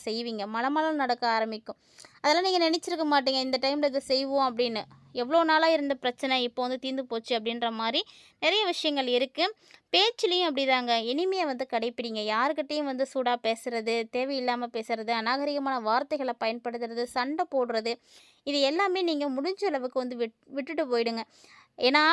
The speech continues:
நீங்க செய்யக்கூடிய விஷயங்கள் ரொம்ப வந்து தவறா போய் முடிஞ்சிடும். தொடர்ந்து உங்களுக்கு நல்ல ஒரு மாற்றங்கள் வேணும், ஏற்றங்கள் வேணும் அப்படின்னு நினைக்கக்கூடியவங்கெல்லாம் இறை வழிபாடு செய்யறதன் மூலமா அதெல்லாம் வந்து உங்களால பெற முடியும்.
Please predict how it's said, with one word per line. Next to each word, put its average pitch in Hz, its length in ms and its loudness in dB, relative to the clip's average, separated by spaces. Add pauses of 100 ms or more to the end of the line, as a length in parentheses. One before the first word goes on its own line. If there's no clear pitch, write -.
(100)
நீங்க 339 360 2
செய்யக்கூடிய 294 640 0
விஷயங்கள் 277 520 0
ரொம்ப 294 400 0
வந்து 294 240 0
தவறா 233 360 4
போய் 240 180 -2
முடிஞ்சிடும். 233 500 -4 (180)
தொடர்ந்து 370 420 4
உங்களுக்கு 294 360 2
நல்ல 277 320 2
ஒரு 285 160 4
மாற்றங்கள் 269 560 0
வேணும், 254 340 -2
ஏற்றங்கள் 294 540 0
வேணும் 254 280 0
அப்படின்னு 240 260 -4
நினைக்கக்கூடியவங்கெல்லாம் 247 920 -2 (380)
இறை 339 280 2
வழிபாடு 339 520 0
செய்யறதன் 254 480 -2
மூலமா 262 300 0
அதெல்லாம் 233 280 0
வந்து 226 200 -4
உங்களால 226 200 0
பெற 226 240 -4
முடியும். 226 340 -6